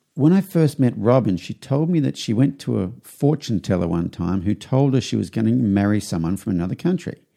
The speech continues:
And, you know, I kinda took that with a bit of a grain of salt. And so Robin and I go to this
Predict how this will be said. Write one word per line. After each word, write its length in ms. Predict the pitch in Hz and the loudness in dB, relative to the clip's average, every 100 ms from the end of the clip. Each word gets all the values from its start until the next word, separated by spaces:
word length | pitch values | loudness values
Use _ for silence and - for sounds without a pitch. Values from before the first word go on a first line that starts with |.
| _ _ _ _ _ _ _ _ _ - | _ _ _ _ _ _ _ _ _ -2
And, 300 | 143 127 - | 2 2 2
you 80 | 107 | -2
know, 120 | 92 90 | -4 -6
I 80 | |
kinda 280 | - - 92 | -6 -6 -6
took 180 | - 98 | -8 -10
that 120 | - | -10
with 120 | - | -8
a 60 | - | -8
bit 140 | 90 | -8
of 80 | 90 | -8
a 40 | 95 | -6
grain 280 | 98 92 | -4 -2
of 60 | 95 | -4
salt. 440 | - 98 123 147 _ _ _ _ _ _ _ _ - | -2 0 0 -4 _ _ _ _ _ _ _ _ 2
And 360 | 127 123 120 - _ | 6 6 4 -2 _
so 200 | - 127 | -2 2
Robin 300 | 123 156 147 | 6 8 8
and 80 | 117 | 8
I 100 | 113 | 6
go 220 | 98 107 | 4 2
to 80 | 95 | 2
this 480 | 95 92 - - | -2 -4 -8 -20